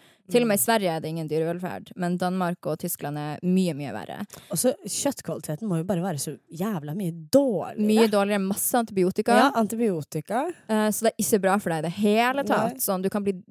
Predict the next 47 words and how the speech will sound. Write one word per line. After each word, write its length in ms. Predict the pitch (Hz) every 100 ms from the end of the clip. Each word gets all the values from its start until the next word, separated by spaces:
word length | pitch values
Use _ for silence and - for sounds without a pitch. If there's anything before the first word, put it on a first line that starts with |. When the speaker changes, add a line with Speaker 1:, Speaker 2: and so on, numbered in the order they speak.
| 185
Speaker 1:
du 120 | 214
kan 280 | 240 233 -
i 240 | - 208 208
verste 320 | 220 - 240
fall 160 | 180
bli 180 | 170 180
resistent, 520 | 170 - 185 175 151 - _ -
Speaker 2:
Ja. 60 |
Speaker 1:
resistent 420 | 196 202 170 165 -
mot 100 | 160
antibiotika, 540 | - - 151 - 147
altså 320 | 151 180 165
du 160 | 160 165
blir 180 | 165 165
immun. 440 | 160 190 165 73 202 _ - - _ -
Og 80 | 208
det 100 | 240
er 100 | 226
det 20 |
verste 240 | 185 - 185
som 100 | -
kan 140 | 165
skje 180 | 226 214
med 120 | -
deg. 140 | - 185
Speaker 2:
Very 240 | 170 160
American. 600 | 170 175 117 131 - 226 - _
Speaker 1:
At 80 | -
folk 200 | - 233
må 120 | 220
bare 200 | 208 208
være 100 | 208 208
litt 120 | -
obs 260 | - - -
når 60 |
man 120 | 180 185
er 40 |
på 140 | 190
ferie, 380 | 185 240 208 156
sånn 180 | 175 190
hva 160 | 196 190
du 60 | 180
spiser, 400 | - 220 190 -
fordi 100 | 185
at 100 | 180
det 80 | -
inneholder 440 | 202 214 208 175